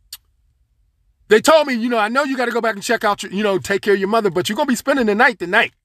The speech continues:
Or I'm going, I'm, or I'm coming home with you. 'Cause I'm not gonna sit up here and watch no spooky movie with you and have you be in here, have you leave and not be in here by myself." And I be thinking about all that spooky stuff. And I understood.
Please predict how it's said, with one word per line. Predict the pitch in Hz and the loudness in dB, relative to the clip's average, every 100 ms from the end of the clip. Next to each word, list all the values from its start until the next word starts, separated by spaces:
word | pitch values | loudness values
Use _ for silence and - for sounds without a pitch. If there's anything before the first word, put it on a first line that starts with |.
| _ _ _ _ | _ _ _ _
Or | - | -4
I'm | 170 226 | -2 0
going, | 240 190 | 0 2
I'm, | 226 | 2
or | 196 247 | 4 4
I'm | 247 | 4
coming | 285 240 208 | 0 -2 0
home | 233 220 | 0 0
with | 190 - | -2 2
you. | 349 277 _ _ _ _ _ _ _ _ - | 2 2 _ _ _ _ _ _ _ _ -8
'Cause | 190 | -4
I'm | 214 | 2
not | 285 | 2
gonna | 285 262 | 2 0
sit | 294 | 0
up | 226 | 0
here | |
and | 220 | 2
watch | 247 269 | 2 2
no | 233 | -2
spooky | 196 254 233 | -4 -6 -6
movie | 190 240 185 | -4 -4 -4
with | 170 170 | -6 -6
you | |
and | 160 | -4
have | 151 160 | -2 -2
you | 170 | -2
be | 170 165 | -2 -2
in | 160 | -2
here, | 165 143 - - - - | -2 -4 -6 -20 -12 -2
have | 190 180 | 0 2
you | 214 | 2
leave | 190 269 233 180 | 6 6 6 0
and | 170 | -2
not | 190 | -2
be | 185 185 | -2 -2
in | |
here | 180 | -2
by | 170 170 | -2 -4
myself." | 156 - 240 - _ - _ _ _ _ _ | -4 0 0 0 _ -20 _ _ _ _ _
And | 170 | -4
I | |
be | 190 190 | -2 0
thinking | 214 208 | 0 2
about | 185 180 | 4 4
all | 175 | 2
that | 170 | 0
spooky | - 208 180 175 | -4 -6 -6 -10
stuff. | - - _ _ _ _ _ _ | -8 -10 _ _ _ _ _ _
And | - | -2
I | 196 | 0
understood. | 147 - 147 131 | -2 -8 -10 -12